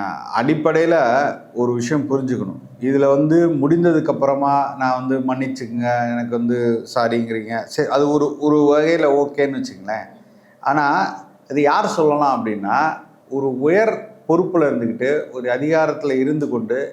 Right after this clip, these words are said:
இதை தட்டி கேட்காம இத்தனை ஆண்டுகள் தொடர்ச்சியாக இருபத்தி நாலு கொலைகள் நடக்கிறதுக்கு நீங்கள் முழு காரணமா நின்னுட்டு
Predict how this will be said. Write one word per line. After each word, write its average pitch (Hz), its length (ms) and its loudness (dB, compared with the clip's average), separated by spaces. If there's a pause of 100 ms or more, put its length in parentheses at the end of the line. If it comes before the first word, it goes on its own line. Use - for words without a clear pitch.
(140)
இதை 123 280 -2
தட்டி 139 320 -2
கேட்காம 135 460 0 (320)
இத்தனை 196 540 -4
ஆண்டுகள் 175 480 2
தொடர்ச்சியாக 165 520 0
இருபத்தி 180 540 0
நாலு 151 640 2
கொலைகள் 175 400 2
நடக்கிறதுக்கு 135 640 -4
நீங்கள் 123 340 -10 (360)
முழு 175 260 4 (160)
காரணமா 180 560 0
நின்னுட்டு 151 500 2